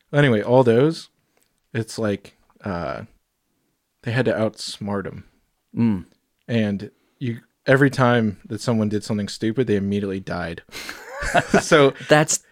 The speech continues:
Speaker 1: that's
Speaker 2: I
Speaker 1: what I
Speaker 2: love
Speaker 1: like.
Speaker 2: that.
Speaker 1: I don't, I, like, The Walking Dead, I tried watching it.
Speaker 2: Yeah.
Speaker 1: And I hated everybody. And I'm like, "I hope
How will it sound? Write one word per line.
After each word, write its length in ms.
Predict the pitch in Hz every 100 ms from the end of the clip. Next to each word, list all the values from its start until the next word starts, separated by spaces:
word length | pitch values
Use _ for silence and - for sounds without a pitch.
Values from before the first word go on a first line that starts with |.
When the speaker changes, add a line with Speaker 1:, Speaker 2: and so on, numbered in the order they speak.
| _
Speaker 1:
that's 220 | - 135 151
Speaker 2:
I 60 |
Speaker 1:
what 100 | 160
I 40 | 147
Speaker 2:
love 80 |
Speaker 1:
like. 180 | 139 123
Speaker 2:
that. 160 | 120 120
Speaker 1:
I 20 |
don't, 240 | 151 156 -
I, 60 | 143
like, 200 | 127 -
The 100 | 123
Walking 400 | 127 131 147 123
Dead, 400 | 117 107 104 - -
I 140 | 107
tried 320 | 101 - 113
watching 380 | 120 113 - 143
it. 160 | 151 - _ _
Speaker 2:
Yeah. 340 | 101 95 92 95
Speaker 1:
And 100 | 117
I 40 |
hated 320 | 95 113 113
everybody. 580 | 104 110 123 135 143 147 - _ _ _ _ _
And 100 | -
I'm 100 | 113
like, 180 | 107 101
"I 120 | 107
hope 260 | 107 139 135